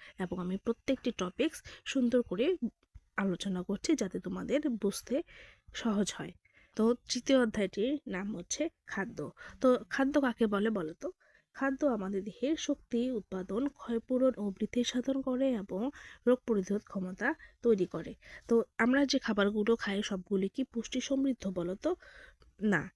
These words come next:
কিছু আছে পুষ্টি সমৃদ্ধ, কিছু আছে পুষ্টি সমৃদ্ধ নয়। তো পুষ্টি সমৃদ্ধ খাবারগুলো কী কী বিষয়ের উপর ডিপেন্ড করে দেখো তো? আমাদের শরীর সুরক্ষিত থাকে, উম, কোনো ব্যক্তির বয়স,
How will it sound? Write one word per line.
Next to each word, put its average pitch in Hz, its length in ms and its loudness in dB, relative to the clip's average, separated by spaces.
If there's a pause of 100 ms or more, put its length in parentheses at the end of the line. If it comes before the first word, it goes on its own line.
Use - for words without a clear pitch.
(140)
কিছু 269 240 4
আছে 277 180 2
পুষ্টি 269 380 0
সমৃদ্ধ, 294 420 2
কিছু 202 300 -2
আছে 175 220 0
পুষ্টি 220 340 -4
সমৃদ্ধ 185 420 0
নয়। 233 300 2 (360)
তো 269 100 4
পুষ্টি 294 360 2
সমৃদ্ধ 262 440 4
খাবারগুলো 208 1120 2 (380)
কী 262 80 4
কী 277 140 4
বিষয়ের 233 340 6
উপর 226 260 6 (340)
ডিপেন্ড 202 360 0
করে 185 200 0
দেখো 190 240 -4
তো? 302 120 0
আমাদের 220 380 2
শরীর 220 300 2
সুরক্ষিত 226 580 0
থাকে, 233 400 2 (400)
উম, 226 140 -2
কোনো 220 260 4
ব্যক্তির 208 320 0
বয়স, 190 500 0